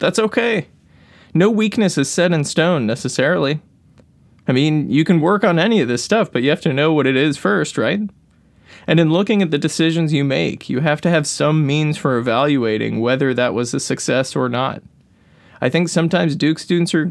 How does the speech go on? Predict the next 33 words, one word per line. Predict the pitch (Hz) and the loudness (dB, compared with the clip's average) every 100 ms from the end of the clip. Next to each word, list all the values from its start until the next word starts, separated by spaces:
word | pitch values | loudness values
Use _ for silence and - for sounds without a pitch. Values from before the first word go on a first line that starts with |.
| - | -4
are | 160 147 | -2 0
guilty | 151 202 156 | 0 -2 -4
of | - | -4
this. | - - - | -8 -12 -12
Sometimes | - 143 170 160 | -4 -2 0 0
you | 165 | 0
get | 170 151 | 0 -2
so | - 175 175 | 0 0 2
overwhelmed | 160 165 165 143 147 165 113 | 2 2 2 4 2 0 -2
with | 120 | -6
the | - | -2
number | 123 127 131 | -2 -2 -2
of | 123 | -2
responsibilities | 123 - 131 131 - 127 156 123 - | -4 -2 -2 -2 -4 -2 0 -2 -2
you | 113 | -4
have | 139 78 120 - | -2 -6 -8 -6
that | 123 - - - | -6 -8 -14 -2
you | 139 | 0
never | 143 160 156 | 2 2 2
have | 139 | 0
time | - 143 127 | 0 0 0
to | |
stop | 110 - 131 143 | -4 0 0 0
and | 117 139 | -4 -2
think, | 151 104 - | -2 -4 -10
"Is | - 117 | -10 -4
this | 135 165 | -2 -2
what | 170 165 | -2 0
I | 156 | 0
want | 127 156 | 0 0
to | |
be | 160 156 | 2 2
doing? | 151 185 107 | 2 0 -2